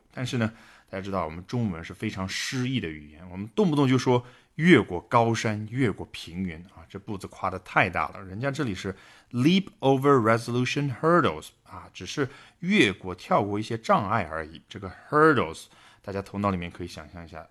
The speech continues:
刘翔当年参加的一百一十米栏项目，英文叫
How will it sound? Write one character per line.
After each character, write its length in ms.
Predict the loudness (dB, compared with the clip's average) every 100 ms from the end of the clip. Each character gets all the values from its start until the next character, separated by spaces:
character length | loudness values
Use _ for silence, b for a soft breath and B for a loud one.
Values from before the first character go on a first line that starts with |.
| _
刘 280 | -16 -10 -10
翔 320 | -10 -12 -10
当 160 | -10
年 160 | -10 -12
参 180 | -14 -6
加 140 | -6
的 80 | -6 -10
一 80 |
百 180 | -6 -6
一 160 | -6 -10
十 180 | -8 -6
米 220 | -6 -6
栏 240 | -10 -8
项 180 | -2 -2
目， 140 | -2 -8 b b b
英 120 | 4
文 140 | 4 6
叫 260 | 4 0